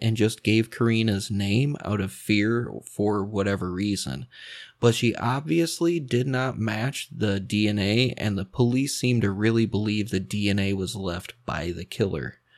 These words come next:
Now, there's another bomb to drop on ya. There is a giant piece of evidence that was released way later by police.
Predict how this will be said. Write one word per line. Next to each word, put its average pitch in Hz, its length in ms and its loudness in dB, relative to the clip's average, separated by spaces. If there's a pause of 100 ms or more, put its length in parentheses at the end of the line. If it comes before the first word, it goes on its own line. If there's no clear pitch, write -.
(760)
Now, 143 680 2
there's 117 640 4
another 117 480 4
bomb 98 300 -2
to 117 100 -8
drop - 340 -6
on 90 160 -8
ya. 95 200 -10 (120)
There 120 340 2
is 143 280 0
a 135 180 0
giant 131 720 -2
piece 127 260 2
of 110 120 4
evidence 92 560 -2
that 107 180 2
was 101 180 -2
released 104 460 -2
way 104 400 4
later 107 460 2
by 82 240 -4
police. 82 680 -2